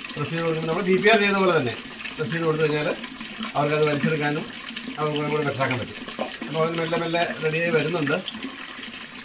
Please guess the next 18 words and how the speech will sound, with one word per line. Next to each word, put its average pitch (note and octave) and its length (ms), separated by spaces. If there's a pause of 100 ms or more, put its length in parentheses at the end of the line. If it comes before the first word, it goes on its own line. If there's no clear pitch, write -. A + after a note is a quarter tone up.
(160)
അപ്പോൾ D#3 220
കുറച്ചും E3 220
കൂടി G3+ 200
സമയം F#3+ 220
വൈകിയിരുന്നെങ്കിൽ F#3 520
ഒരു F3 60
പക്ഷേ E3+ 320
ചത്തുപോയായിരുന്നു. C3+ 480 (960)
അപ്പോൾ D#3+ 140
നമ്മുടെ A3 260
ഫി-, F#3 180 (200)
ഈ F#3 340
അക്വേറിയത്തിലൊക്കെ F#3+ 600
സംഭവിക്കുന്ന E3 380
ചെറിയ D#3 220
ചെറിയ D#3+ 180
ഇൻസിഡൻ്റാണ് D3 440
ഇതൊക്കെ. A#2 220